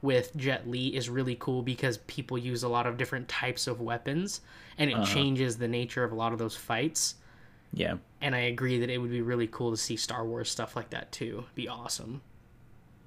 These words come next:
Speaker 2: Yeah, I, it, it's kind of like, I feel like there's a little bit of a drawback or, like, a weakness, I guess, to, like, the, to the writing trend that, like,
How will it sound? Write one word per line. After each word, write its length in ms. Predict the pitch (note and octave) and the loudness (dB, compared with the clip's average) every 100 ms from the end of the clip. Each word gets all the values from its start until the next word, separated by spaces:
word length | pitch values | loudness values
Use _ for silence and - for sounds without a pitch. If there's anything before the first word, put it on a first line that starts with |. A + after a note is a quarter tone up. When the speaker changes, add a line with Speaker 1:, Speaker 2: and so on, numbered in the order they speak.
| - | 0
Speaker 2:
Yeah, 340 | G#2 G#2 F#2+ F#2+ | 4 6 6 4
I, 300 | - B2+ B2 A#2 - - - - - | 2 4 4 0 -6 -16 -20 -20 -6
it, 240 | A#2+ - - | -4 -4 -6
it's 240 | - A#2+ - | -4 -4 -4
kind 260 | - D#3 F3 | 0 2 4
of 100 | D#3+ | 6
like, 320 | D3+ C#3 - - - | 6 6 0 -14 -12
I 60 | |
feel 180 | G2+ C3+ | -4 2
like 180 | C3 B2 | 2 4
there's 220 | A#2 G#2+ | 4 4
a 60 | G2+ | 2
little 280 | G2+ G#2 | 2 2
bit 180 | G#2 A2 | 2 2
of 300 | G2+ F#2 F#2 - - - - - - - - - - | 2 0 -6 -18 -20 -20 -20 -20 -20 -20 -20 -20 -10
a 100 | A2 | -8
drawback 840 | F#2 G#2 G2+ G2+ G2+ G2+ G2+ - - - - - | -4 0 4 4 2 2 2 -2 -14 -20 -20 -14
or, 180 | G2 F#2+ | -8 -4
like, 300 | F#2+ F#2+ F2+ | -2 -4 -4
a 80 | F2 | -4
weakness, 540 | F#2+ G2 - G#2 G2 | -2 -2 0 -2 0
I 100 | G2+ | 2
guess, 300 | G2 G2 - | 4 4 2
to, 140 | - G2 | -2 2
like, 280 | F#2 - - | 2 0 -2
the, 160 | F#2 F2 - - | -2 -2 -8 0
to 160 | G#2+ | 2
the 100 | F#2+ | 4
writing 380 | F2+ F2+ F#2 G2 | 4 2 2 2
trend 460 | F#2 G#2 G2 G#2 G#2+ | 2 2 4 4 2
that, 320 | G#2 F#2 F2+ | 2 2 2
like, 360 | F#2 F#2 - | 0 -2 -4